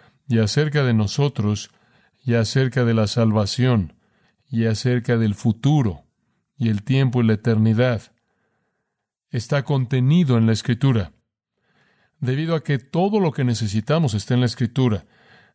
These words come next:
debido a que somos salvados por la palabra de verdad, debido a que somos santificados por la verdad, la palabra de Dios,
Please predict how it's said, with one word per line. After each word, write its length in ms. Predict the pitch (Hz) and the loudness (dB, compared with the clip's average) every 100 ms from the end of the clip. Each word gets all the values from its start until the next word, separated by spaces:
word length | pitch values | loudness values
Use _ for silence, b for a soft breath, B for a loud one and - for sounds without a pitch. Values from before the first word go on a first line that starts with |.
| - | -6
debido 320 | 127 147 156 | -2 0 -2
a 60 | |
que 100 | 131 | -2
somos 360 | 120 147 151 131 | -2 2 2 2
salvados 760 | - 131 127 131 185 196 123 - | 2 0 0 0 0 -2 -4 -6
por 160 | 117 | -6
la 160 | 110 101 | -6 -4
palabra 320 | 117 120 123 | -2 -2 -2
de 80 | 117 | -2
verdad, 480 | 117 113 127 110 _ b b b b | -2 -2 -2 -2 _ b b b b
debido 340 | 107 107 120 | -6 -2 -2
a 40 | 123 | -4
que 120 | 123 | -4
somos 300 | 127 127 123 | -2 -2 0
santificados 1000 | 131 123 120 117 117 120 143 151 135 107 | 2 0 2 0 0 0 0 0 -2 -6
por 160 | 117 107 | -4 -2
la 80 | |
verdad, 460 | 107 104 113 120 98 | -2 -2 0 -2 -2
la 160 | 104 104 | -6 -6
palabra 400 | 107 117 120 120 | -2 -2 -2 -2
de 140 | 110 | -2
Dios, 360 | 110 131 139 | -2 0 -2